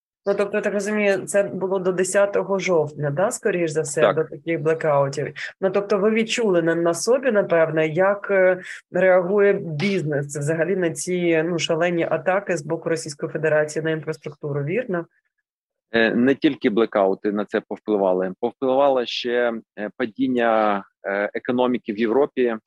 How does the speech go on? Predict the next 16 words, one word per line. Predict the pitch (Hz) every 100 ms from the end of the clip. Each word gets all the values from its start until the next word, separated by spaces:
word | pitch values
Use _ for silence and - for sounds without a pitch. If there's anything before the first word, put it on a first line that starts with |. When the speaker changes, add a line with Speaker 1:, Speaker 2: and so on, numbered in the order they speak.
| -
Speaker 2:
яке | 113 - 123
оцінюється | 117 - 127 120 104 110
нашою | 110 - 107
компанією | - 110 - 117 113 101
приблизно | - 107 117 117 110
на | 107
тридцять | 107 123 - 107
два | 98 101
відсотки, | 98 - 127 - - 117 - _ _ - _
де | 104 110 123 117 113 98
зросла, | 120 120 - 117 110 107 -
е, | 101 104
вартість, | 98 113 117 123 113 - -
е, | 107 107 104 104 -
як, | 98 117 117 - 113
е, | 107 104 101